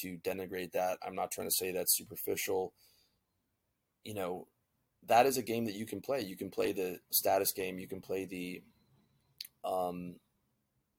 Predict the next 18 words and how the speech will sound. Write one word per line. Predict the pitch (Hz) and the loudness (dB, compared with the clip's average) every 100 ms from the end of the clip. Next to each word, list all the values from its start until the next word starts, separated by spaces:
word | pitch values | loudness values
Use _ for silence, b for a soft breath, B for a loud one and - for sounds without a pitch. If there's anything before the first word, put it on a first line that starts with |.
| - | 2
self-esteem | - 226 107 - 110 101 | 6 8 8 4 0 -2
game | 92 95 92 | -2 -2 -2
based | 95 - | 0 0
on | 92 90 | -2 -4
your, | 92 95 92 90 90 - B B B B - 92 | -4 -2 -2 -2 -4 -12 B B B B -10 -4
uh, | 92 87 - - - - | -4 -6 -12 -18 -18 -2
net | 110 71 | 2 2
worth. | 95 107 110 - | 4 2 0 -2
And | 104 | 2
let's | 113 123 | 4 2
be | 127 | 6
honest, | 120 120 - - | 6 6 4 2
every | 113 117 | 4 6
guy's | 104 101 | 6 6
playing | - 101 98 | 4 0 2
that | 95 87 | 0 2
guy, | 92 90 87 - _ - | 4 4 2 -4 _ -10
that, | 101 | 2